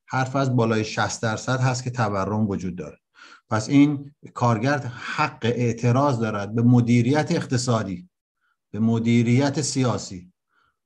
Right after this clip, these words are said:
به روابط سیاسی خارجی که منجر شده به این فقر،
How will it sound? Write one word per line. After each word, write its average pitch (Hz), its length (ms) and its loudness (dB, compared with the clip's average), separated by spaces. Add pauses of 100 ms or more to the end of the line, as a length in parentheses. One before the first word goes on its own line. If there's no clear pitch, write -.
(120)
به 104 80 -8
روابط 120 560 2
سیاسی 135 520 0
خارجی 117 800 -2
که - 100 -4
منجر 113 400 2
شده 120 280 -2
به 117 100 -2
این 117 180 2
فقر، 104 380 -2